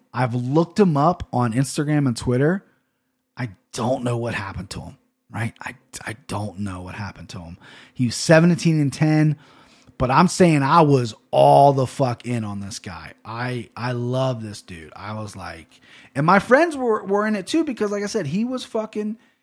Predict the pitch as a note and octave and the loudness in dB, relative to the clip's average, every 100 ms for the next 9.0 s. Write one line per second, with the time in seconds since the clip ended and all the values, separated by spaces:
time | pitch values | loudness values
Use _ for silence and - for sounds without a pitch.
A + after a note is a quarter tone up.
0 | _ _ C3+ F#3+ A#3+ B3+ B2 A#2+ D3 - | _ _ -6 -6 -6 -8 -8 -4 -6 -8
1 | - B3+ F#4 - - F3 G#3 G2+ A#2 F3+ | -8 -4 -2 -4 -6 -14 -12 -6 -4 -4
2 | B3+ - A#2+ - D#3+ D3+ E3+ A#3+ A3+ - | -6 -8 -8 -8 -8 -6 -4 -4 -6 -8
3 | G2 - B2 D#3 C#3 D3+ - E3 D3+ - | -10 -4 -2 -2 -2 -2 -2 -4 -6 -6
4 | G2+ F2 G#2+ C3 - A2+ C3+ C3 C#3 G3+ | -8 -8 -6 -6 -6 -8 -6 -6 -6 -6
5 | G#3+ - - - - - - - _ _ | -6 -10 -16 -20 -20 -20 -20 -20 _ _
6 | _ _ _ _ _ _ - D#3+ B2 A#2 | _ _ _ _ _ _ -2 0 2 0
7 | A#2+ C3+ A#2+ A2 G#2 G2 F3 F3+ C#3+ D#3 | -2 0 0 0 -4 2 6 6 4 4
8 | F#3 G#3 G3 G3 G3+ F3+ D#3+ C3 A2 | 6 8 8 8 6 6 4 0 -2